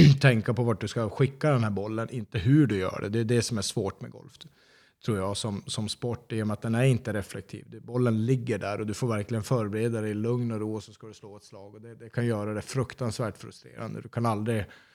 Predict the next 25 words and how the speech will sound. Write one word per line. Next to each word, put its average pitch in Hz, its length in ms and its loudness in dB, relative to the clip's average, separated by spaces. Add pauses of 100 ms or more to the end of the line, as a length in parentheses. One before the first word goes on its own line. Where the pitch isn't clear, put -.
(140)
säga 117 300 2
bra 110 320 2
slag 113 400 0
till 123 100 2
motståndaren, 110 800 0
att 104 140 -6
de 127 140 2
gör 127 100 6
någonting 120 300 2
bra 139 260 8
som 127 180 2
gör 120 80 4
det 117 80 2
svårt 147 360 6
för 135 100 2
dig, 101 200 -2
utan 110 260 2
det, 135 220 6
det 135 80 2
är 139 60 8
bara 139 300 6
upp 131 140 0
till 131 100 -2
dig 120 80 2
själv. 151 220 0